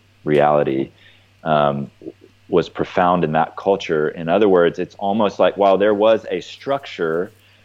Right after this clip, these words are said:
of spiritual, uh, practice, it was highly subjective also in that any information that was received through the visionary field or through dreams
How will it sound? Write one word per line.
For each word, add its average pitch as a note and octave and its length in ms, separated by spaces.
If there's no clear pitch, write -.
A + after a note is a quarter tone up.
of E2 340
spiritual, E2+ 840
uh, D2+ 280
practice, F#2 720
it G2 100
was F2 180
highly A2 760
subjective F#2 880
also E2 680
in D#2+ 260
that D2 360
any C3+ 240
information G#2 680
that D#2+ 140
was F2 160
received F2 720
through G2 240
the E2 60
visionary F#2 480
field F#2 560
or E2+ 160
through F2 220
dreams F2 520